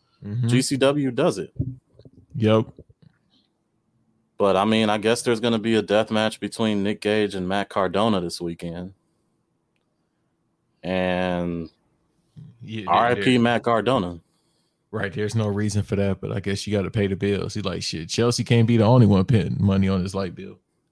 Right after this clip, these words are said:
Speaker 2: Yeah, man. Um, but yeah, Fyter Fest,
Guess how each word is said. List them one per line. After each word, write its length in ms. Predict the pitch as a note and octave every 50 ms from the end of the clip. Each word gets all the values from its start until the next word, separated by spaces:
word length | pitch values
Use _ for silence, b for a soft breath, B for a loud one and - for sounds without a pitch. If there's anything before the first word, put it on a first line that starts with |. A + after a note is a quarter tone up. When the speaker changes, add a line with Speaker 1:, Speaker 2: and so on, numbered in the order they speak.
| _ _ _ _ _ _ _
Speaker 2:
Yeah, 220 | - G#2 A2 B2 C3
man. 300 | A2+ G2 F2+ F2+ F2+ - _ _ _ B B B B B B B B B B B B B -
Um, 720 | F2 G2+ G#2+ A2 A2 A2 G#2+ G#2+ G#2 G2 G2 F2 A#1+ - _ _ _ _ _ _ _ _ _ _ _ _ _ _ _ _ _ _ _ _ _ _ _ _ _ _ _ _ _ _ _ -
but 160 | G#2+ A2 A2
yeah, 340 | A#2 C3 A#2+ G2 F2 E2 D2+ - _ - - _ _ _ _ _ _ _ _ _
Fyter 320 | - - G#2+ A2+ C3 C3+
Fest, 560 | - - C#3+ C3 B2 - - - - - -